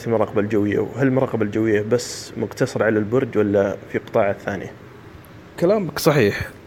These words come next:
Speaker 2: لكن البرج، آه، مجرد يعني جزء من المنظومة. يعني، آه، البرج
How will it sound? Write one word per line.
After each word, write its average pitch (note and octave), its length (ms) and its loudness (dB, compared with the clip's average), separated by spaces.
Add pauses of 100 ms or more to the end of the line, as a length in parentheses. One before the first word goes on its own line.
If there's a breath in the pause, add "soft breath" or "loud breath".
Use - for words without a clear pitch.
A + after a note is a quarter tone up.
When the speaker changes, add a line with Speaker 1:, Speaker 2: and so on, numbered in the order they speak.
(140)
Speaker 2:
لكن C#3 500 2 (140)
البرج، D#3+ 480 0 (260)
آه، F#2 340 -2 (400)
مجرد D3+ 520 2 (300)
يعني F#2+ 400 -6
جزء D#3 400 4
من B2+ 160 2
المنظومة. A#2 600 2 (1120 loud breath)
يعني، G2 220 -2
آه، F#2 380 -6 (400)
البرج D#3 520 0